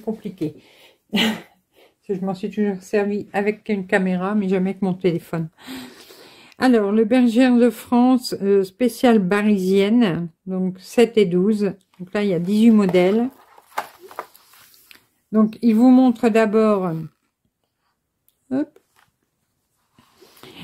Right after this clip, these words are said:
les différentes couleurs qui existent dans la parisienne sept et dans la douze. Donc, en sachant que la douze est plus épaisse que, bien sûr, que la sept.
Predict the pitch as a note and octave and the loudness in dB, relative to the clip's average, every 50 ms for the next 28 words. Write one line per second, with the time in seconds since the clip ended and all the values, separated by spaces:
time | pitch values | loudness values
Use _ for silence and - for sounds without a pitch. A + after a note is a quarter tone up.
0 | - _ F#3 F#3+ F#3+ F#3+ F#3+ F#3+ F#3 F#3 F#3 F#3 B3 B3 - - C4+ A#3+ A#3 A#3+ | -12 _ 2 4 4 4 4 4 4 4 4 4 4 4 4 2 2 4 4 2
1 | A#3 A3 A3 - A#3 A3 G#3+ G#3 G#3 G#3 G#3 G#3+ - _ _ _ - G3+ G3 F#3+ | 2 2 0 -2 -2 0 0 0 0 -2 -4 -6 -8 _ _ _ -8 -4 -2 -2
2 | F#3+ F#3+ F#3+ F#3 F3+ A3 A#3 A#3 A3+ - - - F3+ F3 E3 F3+ F3+ F3+ F3 F3 | -2 -2 -2 0 2 2 2 2 2 -2 -4 -4 -2 0 0 0 2 2 2 0
3 | F3+ F#3+ G3 G#3 G#3 F#3+ G3 G3 F#3 F#3 E3+ D#3+ - - - - - A3 A#3 D4+ | 0 0 2 2 2 2 2 2 2 2 0 -2 -6 -12 -6 -2 0 0 0 0
4 | - - _ - A3 F3 E3 F3 E3+ - _ _ _ _ _ _ _ _ _ _ | -2 -8 _ -4 -4 -4 -4 -6 -10 -14 _ _ _ _ _ _ _ _ _ _
5 | _ _ _ - - - - - _ _ - A3 A#3 B3+ - - G#3 F#3 G#3 G#3+ | _ _ _ -20 -20 -20 -20 -20 _ _ 4 4 4 4 2 0 -2 0 0 2
6 | G#3 G3+ G#3 F3+ D#3 E3 D#3+ D#3 D#3 C#3+ C#3 D3 D3+ C#3 C3 C3 _ _ _ _ | 2 2 0 0 0 0 0 0 0 -2 -2 -2 -4 -4 -4 -8 _ _ _ _
7 | _ _ _ _ _ _ _ _ _ _ - E3+ D3 D#3+ D#3 D3+ - - B2+ B2+ | _ _ _ _ _ _ _ _ _ _ -14 -10 -8 -8 -8 -8 -8 -10 -10 -8
8 | - - F3 E3 - D#3 D3+ D3 D3+ F3+ G3+ G#3+ G3 F#3+ F#3 - F3 - - _ | -6 -6 -6 -6 -4 -4 -4 -2 0 2 2 2 2 0 -4 -6 -8 -10 -8 _
9 | - F#3+ F3 F3+ E3 D#3+ - - F3+ F3+ F#3+ F#3 - - - E3+ D#3 D#3+ D#3 D#3 | -4 -2 -2 -2 -2 -2 -2 -2 -2 -2 -2 -4 -10 -12 -12 -6 -4 -2 -2 -2
10 | D3+ - - - G3+ G#3+ G#3 G#3 _ - F#3+ F3 F3 E3+ - - - F3+ F#3 G#3 | -4 -6 -4 -2 -2 -2 -2 -2 _ -4 -2 -2 -2 -4 -6 -4 -2 -2 -2 -2
11 | G#3 _ - | -6 _ -8